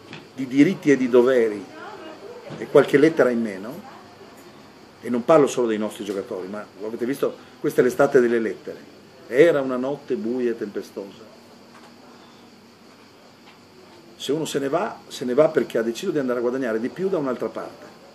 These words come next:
se no rimane. Semplice, no?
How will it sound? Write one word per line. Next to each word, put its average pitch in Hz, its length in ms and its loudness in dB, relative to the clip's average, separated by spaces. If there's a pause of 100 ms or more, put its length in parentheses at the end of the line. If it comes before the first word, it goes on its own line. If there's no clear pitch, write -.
(480)
se - 160 -6
no 175 120 -2
rimane. 104 480 -4 (1300)
Semplice, - 480 -2
no? 170 200 -12